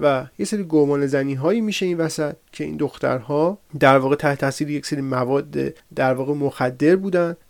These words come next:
و گمان زنی هایی باز می‌شه که اینها همجنس باز بودن. اما توی خود دادگاه ها و دفاعیاتی که دخترها از هم می‌کردن خیلی تاکید داشتن روی این نکته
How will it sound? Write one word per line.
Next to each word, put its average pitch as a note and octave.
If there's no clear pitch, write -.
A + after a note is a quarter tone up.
و C3
گمان C3+
زنی C3+
هایی D#3
باز E3
می‌شه E3
که D#3+
اینها D3
همجنس C3+
باز C#3
بودن. B2+
اما F#3+
توی F#3
خود D#3+
دادگاه C3
ها D3+
و C3+
دفاعیاتی C3+
که C3+
دخترها B2+
از C3
هم C3+
می‌کردن C#3
خیلی F#3+
تاکید D3+
داشتن D#3
روی C#3
این C3+
نکته D3